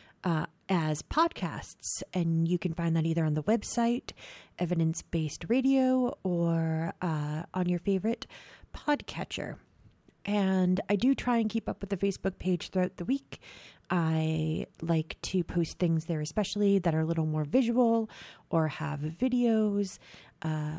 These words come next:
or are just, you know, sometimes just cute animals just to sort of brighten the day up <laughs> a little bit. So yeah, um, let us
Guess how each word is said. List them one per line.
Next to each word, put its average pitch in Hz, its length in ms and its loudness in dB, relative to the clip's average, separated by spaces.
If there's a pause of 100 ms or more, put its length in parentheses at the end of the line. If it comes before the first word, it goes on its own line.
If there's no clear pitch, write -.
(120)
or 208 220 0
are 190 160 -2
just, - 460 -4 (500)
you 190 160 8
know, 165 320 4 (120)
sometimes 226 680 2
just - 320 -2 (400)
cute 311 340 2
animals 151 720 2
just - 320 2
to 160 240 4
sort 170 180 0
of 151 220 0
brighten 175 400 4
the 156 80 4
day 147 480 -2
up - 380 -2 (200)
<laughs> - 300 4
a 202 40 12
little 165 300 8
bit. 147 460 -2 (280)
So 254 540 4
yeah, 247 440 4 (180)
um, 214 840 4 (160)
let 247 260 2
us 247 160 2